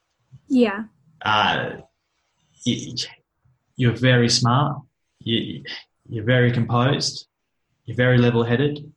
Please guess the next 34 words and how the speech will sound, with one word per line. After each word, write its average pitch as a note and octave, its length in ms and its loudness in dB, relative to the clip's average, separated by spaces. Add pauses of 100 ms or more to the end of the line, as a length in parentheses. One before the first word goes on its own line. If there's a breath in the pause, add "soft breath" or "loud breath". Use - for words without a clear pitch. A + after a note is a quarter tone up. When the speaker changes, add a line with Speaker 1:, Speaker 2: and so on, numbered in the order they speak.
(680)
Speaker 2:
And, A2+ 440 0 (160)
Speaker 1:
<laughs> - 120 -20
Speaker 2:
yeah, A#2 220 -10
I, A#2 200 -4 (120)
I B2+ 80 4
mean, C3 140 6
you're C3+ 100 2
just D3 240 2
a C3+ 40 4
normal A#2+ 300 6
person, G#2+ 500 2
r-, G2 80 -4 (100)
regardless A#2 520 0
of G#2+ 60 -8
whether A2 180 -2
or G#2+ 40 0
not G#2 180 -2
you G#2+ 80 -4
were G2 60 -6
donor A2 340 0
conceived G2+ 640 -2 (180)
or G#2 80 -4
whether G2 240 -2
or F#2+ 40 -4
not F#2+ 200 -4
you G2 140 -12
ca-, F2+ 100 -8 (160)
were G2 180 -6
raised G2 360 -2
in F#2+ 80 -6
a F#2 140 -4 (220)
traditional F#2+ 800 -4
family F2+ 360 -6
unit. F#2 340 -6